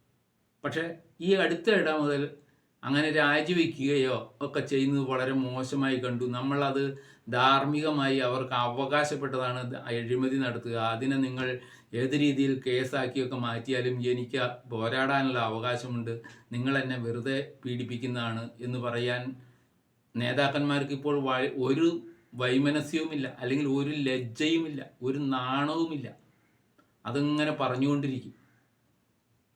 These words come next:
ജനങ്ങളാണ് അതിൻ്റെ ഉത്തരവാദികൾ. ഈ ജനങ്ങൾ തന്നെയാണ്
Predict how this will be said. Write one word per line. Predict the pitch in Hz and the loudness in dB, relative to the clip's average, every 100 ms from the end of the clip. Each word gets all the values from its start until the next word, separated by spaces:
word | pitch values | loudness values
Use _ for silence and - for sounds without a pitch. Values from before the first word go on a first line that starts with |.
| _ _ _ _ _ _ _ 135 | _ _ _ _ _ _ _ 0
ജനങ്ങളാണ് | 139 151 170 180 180 | 2 2 2 2 2
അതിൻ്റെ | 180 180 | 2 2
ഉത്തരവാദികൾ. | - 180 175 170 147 - - _ _ _ _ _ _ _ _ _ _ _ - 143 | 0 -2 0 0 0 -2 -8 _ _ _ _ _ _ _ _ _ _ _ -2 2
ഈ | 170 160 | 2 2
ജനങ്ങൾ | 143 151 160 170 165 | 0 0 -2 -2 0
തന്നെയാണ് | 151 165 170 170 | -2 -2 0 0